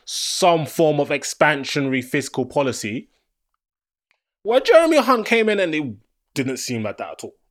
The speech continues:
Jeremy Hunt was definitely giving more austerity vibes. He was giving, "Yeah, we've got to be responsible. Unfortunately, we want, of course, we'll have to have, we would love to have low taxes,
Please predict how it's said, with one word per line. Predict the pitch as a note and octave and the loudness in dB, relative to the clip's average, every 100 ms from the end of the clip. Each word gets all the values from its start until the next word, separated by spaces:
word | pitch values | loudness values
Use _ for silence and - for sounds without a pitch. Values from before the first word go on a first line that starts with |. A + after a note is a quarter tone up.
| _ _ _ _ _ - - - _ _ _ _ _ _ _ _ _ _ _ _ _ _ - | _ _ _ _ _ -20 -20 -20 _ _ _ _ _ _ _ _ _ _ _ _ _ _ 2
Jeremy | A3+ C4 | 6 8
Hunt | A3+ G#3+ | 8 6
was | D#3+ | 2
definitely | A#2+ G3+ G#3 F#3 | 4 4 4 4
giving | E3+ D3 D3 | 4 4 4
more | C#3+ C#3+ | 4 2
austerity | A2+ D3+ C3 A2 G#2+ | 2 2 2 2 -4
vibes. | F#2+ F2 - - _ _ _ _ _ _ _ _ _ _ | -6 -8 -12 -18 _ _ _ _ _ _ _ _ _ _
He | F3+ | 0
was | G#3+ F3+ | 2 2
giving, | - F#3 D3 E3+ D#3 C3 | 4 4 4 4 4 4
"Yeah, | C#3+ C#3 C3+ B2 | 6 6 6 4
we've | A#2+ B2 B2+ | 2 -2 -2
got | C#3+ | -2
to | A#2 | -2
be | C3 | -2
responsible. | B2 A2+ - C3+ C3 - A2+ A#2 A2+ A2+ A2+ _ _ - | -2 -4 -2 -2 -2 -6 -6 -6 -6 -6 -12 _ _ -6
Unfortunately, | C#3 B2+ - E3 G#3+ - D#3 C#3+ C#3 | -4 -4 -2 -2 -2 -4 -6 -4 -4
we | C#3 | -2
want, | C#3 F3+ | 0 0
of | D3+ | -2
course, | - B3+ E3+ | -2 0 2
we'll | D3+ | 0
have | B2+ | 0
to | - | -2
have, | B2+ A2+ A2+ | -2 -2 -4
we | A#2 | -2
would | A#2+ | 0
love | B2 B2 | -2 -2
to | |
have | F#3 A2+ | -4 -2
low | A2 | -2
taxes, | - G#2+ - - G2+ F2+ | -4 -8 -10 -10 -10 -12